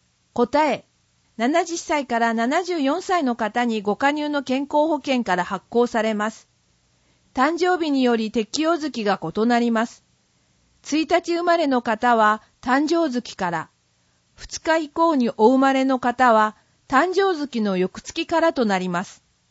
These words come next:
質問。非課税証明書はどこで取得できますか？答え。各地域センター、市民サービスコーナー、コンビニエンスストア等にて取得できます。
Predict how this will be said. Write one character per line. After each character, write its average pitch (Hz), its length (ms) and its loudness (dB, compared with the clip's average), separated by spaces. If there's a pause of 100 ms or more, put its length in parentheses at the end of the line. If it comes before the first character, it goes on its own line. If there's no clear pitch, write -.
(1400)
質 - 260 -8
問。 285 320 2 (480)
非 - 140 -20
課 339 180 4
税 339 240 -2
証 330 260 0
明 330 220 -2
書 349 160 -2
は 277 120 4
ど 247 140 0
こ 403 120 0
で 349 100 0
取 - 120 -8
得 247 260 -2
で 226 100 0
き 254 160 -6
ま 269 120 0
す - 140 -18
か？ 196 240 -10 (1040)
答 285 340 0
え。 233 180 -4 (500)
各 330 340 -2
地 311 200 -2
域 339 200 -4
セ 320 220 -4
ン 277 80 -8
タ 180 420 -4
ー、 - 40 -20 (260)
市 277 240 0
民 349 180 -2
サ 330 220 2
ー 330 60 2
ビ 330 120 -4
ス - 100 -16
コ 320 260 -2
ー - 20 0
ナ 165 420 -2
ー、 - 40 -20 (340)
コ 302 180 2
ン 330 60 -2
ビ 339 120 -2
ニ 339 120 -6
エ 339 120 0
ン 359 40 -8
ス 330 160 -8
ス - 100 -16
ト 349 180 0
ア 311 80 2
等 254 220 0
に 226 140 0
て - 140 -4
取 - 120 -16
得 262 300 -2
で 247 100 -2
き 240 160 -6
ま 226 160 -2
す。 - 200 -20